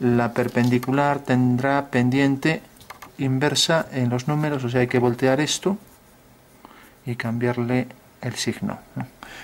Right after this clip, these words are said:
Bueno, pues esa es la característica de las rectas perpendiculares, ¿no? Eso quiere decir que si ahora, por ejemplo, cojo la unidad aquí, tengo otro triángulo,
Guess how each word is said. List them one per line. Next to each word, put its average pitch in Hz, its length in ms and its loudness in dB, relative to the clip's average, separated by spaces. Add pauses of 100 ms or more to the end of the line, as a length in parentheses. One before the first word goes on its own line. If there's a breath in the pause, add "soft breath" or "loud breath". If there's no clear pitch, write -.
(140 loud breath)
Bueno, 127 200 0
pues 127 140 -2
esa 143 180 -4
es 139 80 -6
la 139 160 0
característica 131 920 -2
de 143 240 -4 (540 loud breath)
las 110 240 -4
rectas 123 520 -4 (140)
perpendiculares, 110 1080 -6
¿no? 139 100 -8 (1900 loud breath)
Eso 170 240 2
quiere 160 220 2
decir 143 380 2
que 131 200 0 (300 loud breath)
si - 200 0
ahora, 139 280 4
por 135 100 -2
ejemplo, 120 380 0
cojo 123 260 0
la 117 120 4
unidad 139 460 4
aquí, 156 320 -4 (300)
tengo 131 320 -4 (120)
otro 131 280 -2
triángulo, - 560 -12